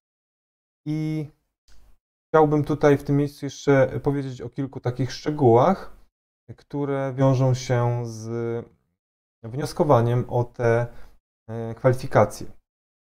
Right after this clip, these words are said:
A konkretnie chodzi mi o to, że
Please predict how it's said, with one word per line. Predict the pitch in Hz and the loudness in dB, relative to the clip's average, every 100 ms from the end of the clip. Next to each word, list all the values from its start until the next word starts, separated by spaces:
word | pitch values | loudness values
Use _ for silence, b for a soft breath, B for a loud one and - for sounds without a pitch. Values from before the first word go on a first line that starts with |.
| _ _ _ _ _ _ - | _ _ _ _ _ _ -4
A | |
konkretnie | 180 170 143 139 147 | 0 2 2 2 -2
chodzi | 143 160 156 | 0 -2 0
mi | 156 | 2
o | 143 | 2
to, | 147 | 2
że | 143 127 120 120 175 | -2 0 2 2 0